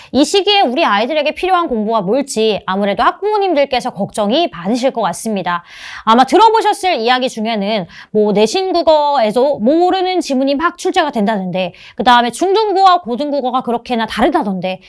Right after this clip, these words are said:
그리고 이번 수-, 구-, 수능에서도 국어가 그렇게 어려웠다던데 하는 말들을 아마 들어보셨을 것 같습니다. 그래서 제가 이 시기에 추천드리는 공부 방식은 어떤 지문이 나오더라도 흔들리지 않고 독해할 수 있도록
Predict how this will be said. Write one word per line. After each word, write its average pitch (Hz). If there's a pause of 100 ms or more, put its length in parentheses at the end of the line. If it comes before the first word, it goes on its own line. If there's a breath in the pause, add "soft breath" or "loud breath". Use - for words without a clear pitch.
(120)
그리고 247
이번 269
수-, 262
구-, 294
수능에서도 349
국어가 240
그렇게 -
어려웠다던데 247
하는 311
말들을 190
아마 170
들어보셨을 226
것 196
같습니다. 180 (260 loud breath)
그래서 339
제가 247
이 302
시기에 427
추천드리는 381
공부 226
방식은 202 (420 loud breath)
어떤 415
지문이 247
나오더라도 226
흔들리지 415
않고 254
독해할 233
수 -
있도록 226